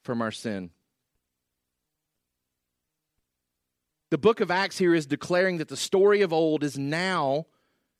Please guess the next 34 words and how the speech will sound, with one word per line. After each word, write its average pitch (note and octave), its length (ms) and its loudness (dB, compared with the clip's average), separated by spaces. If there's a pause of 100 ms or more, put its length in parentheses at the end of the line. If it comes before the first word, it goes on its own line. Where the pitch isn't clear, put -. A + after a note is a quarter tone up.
(140)
having F3+ 260 0
a D#3 100 0
new F#3 260 0
chapter F3 580 -4
written, A2 380 -4 (1400)
with D#3+ 100 0
this F3 180 2
longed-for G#3+ 840 2
hero, F#3+ 420 2
this D3+ 240 -2
promised A3 880 -2
prophet G#3 580 -2
that D#3 140 0
Moses G3 460 2
alluded G3 380 2
to, F#3 180 0
now F#3 300 -2
being F#3+ 300 -2
fully G#3+ 680 0 (400)
revealed. C#3 680 -2 (720)
The E3 80 -2
gospel E3 720 0
is D3+ 160 2
a D3+ 120 0
message D#3+ 800 -2
that D#3+ 140 0
a D#3 60 -2
holy A#3 420 2
God F#3 380 0
desires E3+ 480 0
to F3 140 -4
save G#3 440 2
sinful G#3+ 400 0
man G3 440 -2